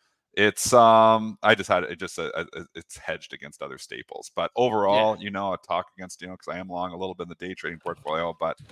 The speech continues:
Speaker 1: again, I just don't like these sectors as swing trade long-term investments because three point one percent dividend. Why am I in Coke? When, you know, again, for trades and sec-, and pairs trades and stuff like that, it's different. But why am I investing in Coke at this point in time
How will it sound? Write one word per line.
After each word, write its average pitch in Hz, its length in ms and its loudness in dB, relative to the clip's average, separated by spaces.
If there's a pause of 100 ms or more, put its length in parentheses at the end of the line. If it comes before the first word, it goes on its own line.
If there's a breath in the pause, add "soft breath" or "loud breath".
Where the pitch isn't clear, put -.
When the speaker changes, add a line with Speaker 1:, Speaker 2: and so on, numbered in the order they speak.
(200)
Speaker 1:
again, 95 320 -2
I 82 120 -4
just 85 280 -12
don't 90 260 -8
like 85 220 -4
these 82 160 -12
sectors 85 400 -6
as 82 160 -8
swing 87 240 -12
trade 82 280 -4
long-term 85 420 -8
investments 85 440 -4
because 107 380 -2 (240 soft breath)
three 110 160 0
point 117 220 0
one 113 180 2
percent 113 380 -4
dividend. 110 360 0
Why 92 240 2
am 113 120 -2
I 117 80 -2
in 110 120 -8 (140)
Coke? 123 300 -2 (420)
When, 107 180 2
you 107 120 -4
know, 107 180 0
again, 107 320 -2
for 95 140 -10
trades 101 480 -2
and 87 80 -14
sec-, 98 320 -2
and 90 200 -12
pairs 92 300 -4
trades 85 300 -6
and 87 100 -16
stuff - 160 -10
like 85 140 -8
that, 82 100 -6
it's 82 100 -10
different. 90 300 -8
But 73 140 -8
why 107 200 2
am 127 60 0
I 120 100 -4
investing 98 600 -8
in 90 100 -16 (100)
Coke 117 280 -10
at - 80 -20
this 87 120 -18
point 82 280 -16
in 95 60 -20
time 69 440 -18